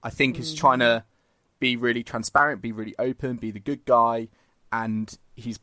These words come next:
Speaker 1: almost, like, fanning the flames a little bit. And it's a shame because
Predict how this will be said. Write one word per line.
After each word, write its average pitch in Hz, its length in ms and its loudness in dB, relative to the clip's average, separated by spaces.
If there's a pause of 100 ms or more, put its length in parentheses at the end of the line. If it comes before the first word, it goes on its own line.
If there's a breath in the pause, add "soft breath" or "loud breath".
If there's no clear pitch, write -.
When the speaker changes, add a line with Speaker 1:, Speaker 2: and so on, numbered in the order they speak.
Speaker 1:
almost, 113 300 -4
like, - 120 -6
fanning 104 340 -2
the 104 60 -10
flames 107 400 -4
a - 20 -10
little 110 200 -4
bit. 151 220 6 (920)
And 214 460 -4 (600)
it's 113 200 -4
a 139 40 -2
shame 123 360 4
because 110 560 -2